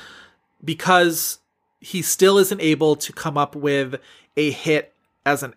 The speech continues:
actor with a State of Play, which, like, we'll talk about, we'll do an episode on that eventually, but, like, that doesn't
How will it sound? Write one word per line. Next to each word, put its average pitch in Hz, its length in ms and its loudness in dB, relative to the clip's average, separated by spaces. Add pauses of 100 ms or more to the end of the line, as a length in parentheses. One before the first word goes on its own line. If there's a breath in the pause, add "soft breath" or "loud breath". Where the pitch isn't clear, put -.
(120)
actor 143 600 2
with 127 360 -6 (220)
a 127 160 -6
State 123 480 -4
of - 200 -8
Play, 143 360 4
which, 151 260 2
like, 127 300 -2
we'll 143 160 -12
talk 117 260 -4
about, 123 240 -4
we'll 143 120 -8
do 139 120 -4
an 127 60 -6
episode 123 340 -8
on 123 120 -8
that 123 160 -8
eventually, 127 460 -8
but, - 180 -8
like, 127 160 -4
that 120 200 0
doesn't 127 320 -4